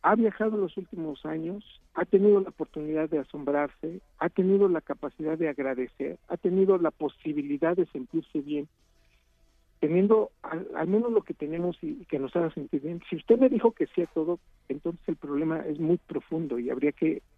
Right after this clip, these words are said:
hay, habría que buscarlo. Si usted me dijo en algún momento que podría hacerlo y que, y que se asombra y que tiene capacidad para hacer cosas maravillosas en este mundo, creo que pasa más por un proceso con la persona y la terapia ayuda demasiado, querido.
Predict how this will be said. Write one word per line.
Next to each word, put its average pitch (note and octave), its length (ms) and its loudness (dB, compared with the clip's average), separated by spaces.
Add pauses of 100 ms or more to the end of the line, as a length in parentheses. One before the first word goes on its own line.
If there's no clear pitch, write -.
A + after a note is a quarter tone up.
(200)
hay, - 200 -8
habría D3 220 -2
que - 100 -10
buscarlo. C3+ 500 -10
Si - 60 -12
usted - 180 6
me A#3 160 8
dijo - 340 -2 (560)
en E3 120 -2
algún E3 260 0
momento F#3 380 0
que - 120 -20
podría D#3 340 -4
hacerlo D#3+ 480 -6 (180)
y D3+ 60 -14
que, D3 160 -8
y D3+ 220 -14
que C3 120 -10
se - 140 -12
asombra D#3+ 420 0
y B2 60 -4
que - 140 -12
tiene D#3 260 -2
capacidad C#3+ 480 -2
para - 200 -4
hacer - 200 -6 (180)
cosas C#3+ 320 -2 (300)
maravillosas B2 800 -2
en B2+ 120 -6
este B2+ 200 -14
mundo, C#3 280 -12
creo E3 280 2
que D3+ 260 -4 (500)
pasa F3 280 4
más F3 260 -4
por D3+ 180 -4
un E3 80 -6
proceso - 360 -8
con C3+ 180 -6
la B2+ 80 -4
persona D3+ 560 -6 (720)
y D3 100 4
la C#3+ 120 4
terapia C#3+ 380 0
ayuda C#3+ 280 0
demasiado, A#2 600 -8
querido. - 200 -12